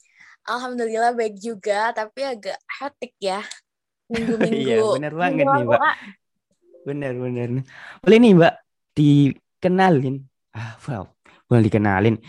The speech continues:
Speaker 2: Ya, perkenalan dulu ke sahabat Cita. Bagaimana mungkin profilnya dan asalnya prodi gitu.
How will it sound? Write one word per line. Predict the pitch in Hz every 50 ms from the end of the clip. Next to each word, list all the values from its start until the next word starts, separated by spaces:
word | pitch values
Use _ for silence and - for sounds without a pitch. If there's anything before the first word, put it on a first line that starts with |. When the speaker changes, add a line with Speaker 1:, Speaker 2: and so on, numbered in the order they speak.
| - _ -
Speaker 2:
Ya, | 131 143 143 139
perkenalan | 170 - 170 180 185 190 190 190
dulu | 196 175 143 143 -
ke | - 151 147
sahabat | - 160 139 135 131 139 139 143
Cita. | - 147 131 _ - 123 117 120
Bagaimana | 117 117 113 - - 117 117 117 113 117 120 120 127 131 135 135 135 135 135 135 147 - _ _ _ _ _ _ -
mungkin | - 127 135 131 - - 147 147
profilnya | 143 151 143 143 143 143 156 165 180 165 143 131 123 123 123 123
dan | 127 127 127 127 143 _ _ _ _ _ -
asalnya | 131 143 143 - - 143 131 131 135 131 131 131 131 127 123
prodi | 131 131 131 131 _ _ - 135 131 131 131 131 131 -
gitu. | - 120 110 -